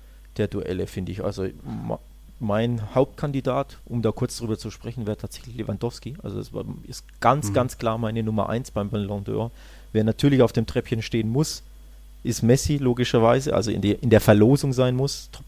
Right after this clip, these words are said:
Speaker 1: drei. Und auch Benzema hätte da gute Chancen, denke ich, so als, äh, Top-Torjäger des spanischen Meisters.
Speaker 2: Mhm.
Speaker 1: Ähm, das wären so drei Kandidaten. De Bruyne würde mir zum Beispiel noch einfallen, der eine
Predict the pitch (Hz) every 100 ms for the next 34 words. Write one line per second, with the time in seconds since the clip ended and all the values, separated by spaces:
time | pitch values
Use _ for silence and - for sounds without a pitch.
0 | - 120 123 139 - - - - - -
1 | 107 107 104 - - - - - - 98
2 | 107 113 147 180 151 92 95 - 92 98
3 | 98 95 110 98 101 104 - 104 92 95
4 | - - - - - 98 98 98 101 -
5 | - - - 127 - 127 123 123 120 127
6 | 117 107 - - 113 117 117 113 107 127
7 | - 160 151 - - - - - - 95
8 | 90 107 110 113 113 117 - 135 117 120
9 | 117 117 113 - - - - 104 - -
10 | 90 113 135 131 123 123 120 127 117 117
11 | 107 117 135 127 123 117 117 - 117 -
12 | 117 113 104 113 117 110 110 110